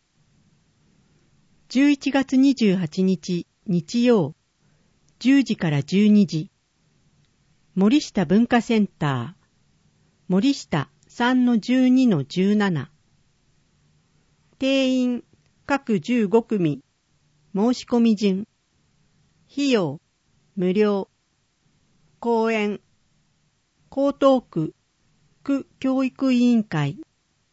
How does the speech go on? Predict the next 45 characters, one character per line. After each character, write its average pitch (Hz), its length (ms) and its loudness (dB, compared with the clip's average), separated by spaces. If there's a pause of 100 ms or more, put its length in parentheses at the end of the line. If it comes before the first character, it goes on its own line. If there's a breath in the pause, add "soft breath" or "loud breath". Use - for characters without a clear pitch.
(800)
締 - 220 -4
め 294 140 0
切 285 160 -4
り 277 140 0
日、 151 200 -6 (880)
各 302 300 -2
講 269 360 0
演 269 220 0
会 180 280 -2
の 139 280 -2
三 165 180 -4
日 - 240 -4
前。 226 380 -2 (1040)
申 285 220 2
し - 140 -10
込 262 140 0
み、 247 280 0 (420)
十 285 220 2
一 285 260 -2
月 269 280 -2
五 - 280 -6
日 233 320 -2
金 277 320 2
曜 285 240 2
か 156 180 -2
ら、 151 240 -2 (640)
言 285 260 2
語 165 180 0
交 254 300 2
流 254 180 2
研 247 300 0
究 233 320 -2
所、 214 280 -2 (320)
ヒ - 180 -6
ッ 214 60 -6 (100)
ポ 294 120 0
フ 294 60 -2
ァ 277 80 0
ミ 269 160 2
リ 269 200 -2
ー - 40 -16
ク 277 100 -2
ラ 226 140 2
ブ 165 160 0
へ、 147 280 -2